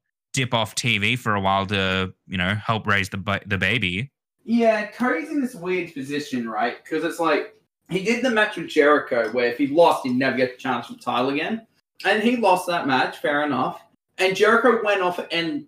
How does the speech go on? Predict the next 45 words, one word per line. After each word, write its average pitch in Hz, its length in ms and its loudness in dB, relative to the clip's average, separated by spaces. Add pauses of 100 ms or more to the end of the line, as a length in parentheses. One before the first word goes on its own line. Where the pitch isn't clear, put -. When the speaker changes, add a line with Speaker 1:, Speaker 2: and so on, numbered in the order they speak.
(160)
Speaker 2:
lost 170 480 4
the 165 100 4
heavyweight 147 400 2
title 117 240 0
to - 80 -6
Moxley 247 480 2
'cause - 160 -14
he 233 60 -4
was 247 100 -2
always 339 220 0
gonna 240 180 0
lose 175 160 4
it 135 80 0
eventually. 127 760 -4 (380)
And 190 100 0
I 233 100 4
sit 277 280 0
here, 254 180 0
I'm 208 140 0
like, 214 140 2 (340)
technically 285 800 0
that 226 240 -4
deal 214 240 4
was 185 200 -2
with 175 280 2 (180)
Jericho, 277 600 4
right? 120 400 2 (440)
Like, 170 360 4 (360)
I'm 233 160 2
sitting 285 420 0
here 220 200 4
waiting 180 640 0
for 190 100 -10
you 175 240 -4
to 175 100 -8
go, 156 240 4
"Hey, 170 340 4
I'm 147 140 0
gonna 151 160 -2
go 147 160 6
after 143 140 -6
the 131 80 -2
heavyweight 131 380 -2
title." 113 380 0
Like, 95 240 -8